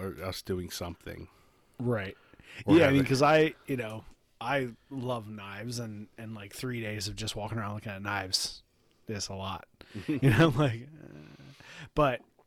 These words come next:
Speaker 2: there's so many cool people there, so many people we know, so many
Speaker 1: Right,
Speaker 2: people
Speaker 1: right.
Speaker 2: we've, you know,
Speaker 1: Right.
Speaker 2: maybe just messaged and, you know, there's, so that's, that's the thing, right? It's just same thing with, like, Maker Camp.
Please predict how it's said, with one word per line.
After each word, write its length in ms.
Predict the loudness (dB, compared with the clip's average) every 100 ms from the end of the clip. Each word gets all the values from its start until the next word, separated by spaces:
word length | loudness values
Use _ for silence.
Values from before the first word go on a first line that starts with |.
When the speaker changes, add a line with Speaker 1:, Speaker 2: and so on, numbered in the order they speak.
| _
Speaker 2:
there's 180 | -4 -2
so 140 | -2 0
many 160 | -2
cool 200 | -4 -6
people 340 | -4 -4 -6 -10
there, 240 | -10 -8
so 120 | -6
many 120 | -8
people 240 | -8 -12 -12
we 140 | -10
know, 380 | -4 -2 2 2
so 40 | 2
many 320 | 2 2 -2
Speaker 1:
Right, 60 | -4
Speaker 2:
people 200 | -6 -4
Speaker 1:
right. 180 | -4
Speaker 2:
we've, 160 | -4 -8 -6
you 100 | -6
know, 300 | -6 -8 -12 -6
Speaker 1:
Right. 260 | -4 -4 -8 -10
Speaker 2:
maybe 260 | -8 -8
just 240 | -10 -10 -8
messaged 560 | -4 -4 -4 -6 -6
and, 260 | -8 -8 -8
you 120 | -8
know, 160 | -6 -6
there's, 300 | -6 -8 -14 -20 -18
so 160 | -6 -4
that's, 320 | -2 -2 -6
that's 300 | -10 -12 -14
the 60 | -20 -20
thing, 100 | -20 -20 -20
right? 120 | -20
It's 140 | -18
just 320 | -14 -12 -12 -16 _ _ _ _ -8
same 300 | -6 -6 -8
thing 220 | -12 -12
with, 120 | -16
like, 160 | -16 -16
Maker 240 | -18 -18
Camp. 300 | -18 -18